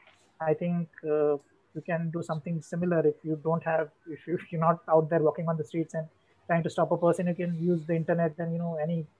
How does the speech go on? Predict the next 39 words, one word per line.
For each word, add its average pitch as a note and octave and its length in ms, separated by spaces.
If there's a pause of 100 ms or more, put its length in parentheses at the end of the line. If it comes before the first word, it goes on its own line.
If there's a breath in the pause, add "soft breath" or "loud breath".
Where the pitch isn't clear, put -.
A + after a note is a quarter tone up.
(500)
deep, F3 220
profound E3 340
question E3+ 300
that E3 160
you F3 60
have, E3+ 160
you E3+ 60
just E3+ 120
type E3+ 220
in, F3+ 180 (340)
type E3+ 160
into F3+ 180
Google F3+ 260
and F#3 180
you, F#3 60 (260)
you F3+ 220 (360)
have D#3+ 120
all E3+ 120
the E3+ 120
answers D#3+ 280
at E3 140
your D#3+ 140
fingertips. D#3+ 340 (380)
But - 160
keep, A#3 260 (1040)
you F3+ 80
know, F3+ 60
examining, F3 600 (160)
uh, C#3+ 80
you C#3+ 140
know, D#3 180
keep F#3+ 220
asking E3+ 300
these D#3 180
deep, E3+ 300
profound E3 360
questions D#3 340
to E3+ 80
yourself D3+ 340